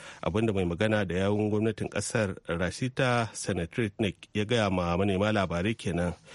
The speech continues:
Ya ƙara da cewa duk da, wato, duk yadda aka yi, akwai wata alaƙa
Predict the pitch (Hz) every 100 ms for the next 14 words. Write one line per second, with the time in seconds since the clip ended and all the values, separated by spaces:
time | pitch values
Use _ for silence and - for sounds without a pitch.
0 | - - - 98 98 104 98 87 85 -
1 | 87 92 98 95 - 104 180 165 143 117
2 | 104 95 90 87 87 85 - 104 - 98
3 | 120 185 180 - - 90 85 - 92 -
4 | 113 113 107 120 113 113 - 95 117 -
5 | 110